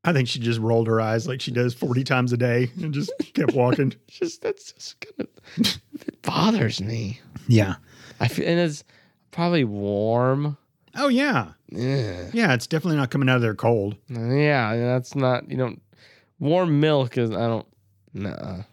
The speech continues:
Speaker 1: I'm not sure she ever pumped her boobs, though. Like, I don't think, I don't think we ever had a breast pump. Well, we might have.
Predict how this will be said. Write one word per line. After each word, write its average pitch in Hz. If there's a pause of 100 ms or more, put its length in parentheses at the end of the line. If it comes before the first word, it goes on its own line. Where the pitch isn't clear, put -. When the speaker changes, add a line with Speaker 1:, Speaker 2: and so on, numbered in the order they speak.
Speaker 1:
I'm 262
not 277
sure 196
she 160
ever 123
pumped 104
her 107
boobs, 92
though. 82 (640)
Like, 135
I 151
don't 175
think, 156 (260)
I 175
don't 233
think 202
we 185
ever 170
had 139
a 123
breast 120
pump. -
Well, 247
we 285
might 262
have. 185